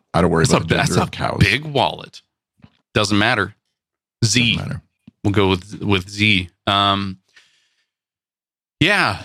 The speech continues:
Speaker 1: I
Speaker 2: it's
Speaker 1: feel,
Speaker 2: been
Speaker 1: oh, you,
Speaker 2: good.
Speaker 1: you po-, post a link in the chat room to your music. That's what I was gonna say.
Speaker 2: Oh.
Speaker 1: That's, I derailed you from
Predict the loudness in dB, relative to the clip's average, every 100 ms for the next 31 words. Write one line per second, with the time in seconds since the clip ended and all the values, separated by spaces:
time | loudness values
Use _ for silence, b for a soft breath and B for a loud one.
0 | -6 -2 0 2 4 4 2 0 0 0
1 | 2 2 2 4 4 4 2 4 2 2
2 | 2 2 2 0 -2 -8 -4 0 0 -2
3 | -6 -2 0 0 -2 -8 -8 -8 -4 0
4 | 2 2 0 -2 -8 -8 -8 -10